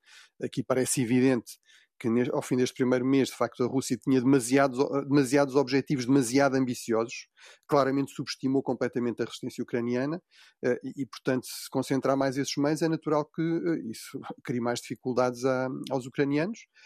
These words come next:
eh, e, e, e, portanto, teremos de ver. Um conflito armado é sempre uma realidade de, dinâmica.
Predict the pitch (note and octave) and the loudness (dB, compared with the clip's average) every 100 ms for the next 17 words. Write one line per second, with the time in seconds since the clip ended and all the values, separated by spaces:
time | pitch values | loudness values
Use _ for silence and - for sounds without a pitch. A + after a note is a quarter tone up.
0 | - _ - B2+ A#2+ D3+ B2 - A#2 B2 | -20 _ -2 0 0 -2 -6 -6 -8 -10
1 | - A#2 B2+ - - A#2+ A2 - G2+ - | -12 -12 -12 -14 -6 -6 -6 -10 -10 -4
2 | B2 A2+ G2+ G2 G#2+ A2 A2 A2+ A2 A#2+ | -4 -4 -6 -4 -4 -4 -10 -10 -8 -6
3 | - B2 B2 A#2+ B2+ C3+ C3+ - B2+ B2 | -6 -2 0 0 0 0 -2 -2 -2 0
4 | B2 A#2 A#2+ A#2+ A2+ A#2+ A2+ A#2+ A#2 A2+ | 0 0 0 -2 -2 -4 -4 -4 -2 -2
5 | A2+ - | -4 -8